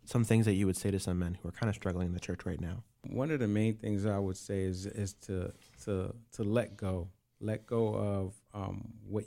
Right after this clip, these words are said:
Speaker 2: you thought things should be, the way things should be as a man, and, and be open to new things, to be open basically to a new you. You know, just let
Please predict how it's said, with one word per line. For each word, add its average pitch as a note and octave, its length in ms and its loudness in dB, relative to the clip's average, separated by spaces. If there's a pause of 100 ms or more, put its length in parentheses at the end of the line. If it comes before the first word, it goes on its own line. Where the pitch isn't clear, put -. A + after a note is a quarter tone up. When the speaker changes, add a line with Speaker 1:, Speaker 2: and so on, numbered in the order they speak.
Speaker 2:
you G2+ 120 -4 (180)
thought G#2+ 300 -2 (180)
things A#2+ 220 0
should A2+ 240 -4
be, A#2+ 220 0
the A2 100 -4
way A2+ 180 2
things A2+ 280 -2
should G#2 180 -10
be A2+ 240 0
as A2 180 0
a A2+ 60 2
man, A2 380 2
and, G2 260 -2
and G2+ 360 -2 (180)
be - 160 -2
open A2+ 320 2
to G2+ 160 -4
new G2 220 2
things, F2+ 420 -4
to - 160 -8
be A2 180 2
open G#2 320 2 (180)
basically B2 380 0
to G#2 220 0
a - 20 4
new G#2 220 6
you. G2 360 2 (300)
You A2+ 80 -4
know, G2 160 0
just G#2 240 -2
let G#2+ 280 2